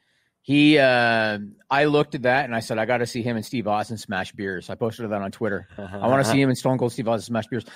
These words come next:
Speaker 1: That guy, y-, y-, you know, we've talked about how there's a lot of fighters in, in the U F C and in M M A for that matter.
Speaker 2: Yeah.
Speaker 1: They've got the, the ability in the cage, but they don't have the charisma and the
Speaker 2: Yes.
Speaker 1: personality. And say what you want about Conor McGregor, and, and Conor McGregor was actually first on my list today, but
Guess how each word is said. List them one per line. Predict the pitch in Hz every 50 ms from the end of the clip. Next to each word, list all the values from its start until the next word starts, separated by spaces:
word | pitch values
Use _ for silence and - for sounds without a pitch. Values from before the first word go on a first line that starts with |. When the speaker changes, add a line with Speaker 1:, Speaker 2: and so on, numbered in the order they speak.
| - - - _ _
Speaker 1:
That | 139 143 156 170 160 151
guy, | 151 147 143 147 147 147 147
y-, | 147 147 -
y-, | 160 156 160 147 -
you | 165 156 147
know, | 151 151
we've | 143 143 147 139
talked | 143 170 165 180 180 180
about | 196 170 165 160 139
how | 147 147 143 139 135 131 123
there's | 127 120 113
a | 120
lot | 120 127 127
of | 120
fighters | 117 131 123 123 113 113
in, | 117 120
in | - 135 120 113
the | 113 113
U | 113 110 107
F | 101 -
C | - - 117 113 113 117
and | 131 147 160
in | 135 113
M | 110 107 104
M | 104 101
A | 98 98 98 98 95
for | - 127
that | 107 104 104
matter. | 107 104 104 - 98 92 -
Speaker 2:
Yeah. | _ _ - - - _ -
Speaker 1:
They've | 123 127 113
got | 160 165 165 -
the, | 160 131 107 131 139 147 135
the | 139 135
ability | 123 131 139 143 147 135 139 139
in | 127 113
the | 104
cage, | - - 120 113 123 135 143 139 -
but | 135 117 -
they | 127 110
don't | 113 131 143 147
have | 143 143 139 131 127 117
the | 123 113
charisma | - - - 113 98 104 113 113 135 160 165 175 185 190 - _ _ _
and | 117 113
the | 113 -
Speaker 2:
Yes. | 131 135 - -
Speaker 1:
personality. | 123 113 107 110 127 139 147 165 175 180 - _ - - - - - _ _
And | 131 135
say | - - 190 208
what | 220 214 185
you | 156 139
want | 147 151
about | 160 139 120 -
Conor | - 139 135 123 117
McGregor, | 98 117 123 131 120 101 104
and, | 101 101
and | 98 101 107 101 95
Conor | - 131 135 131 127
McGregor | 117 117 120 120 120 113
was | 101 98
actually | 110 110 - - 104 101
first | - 120 113 - -
on | 110 92
my | 98
list | 95 104 113 113 -
today, | - 95 98 95
but | 87 92 92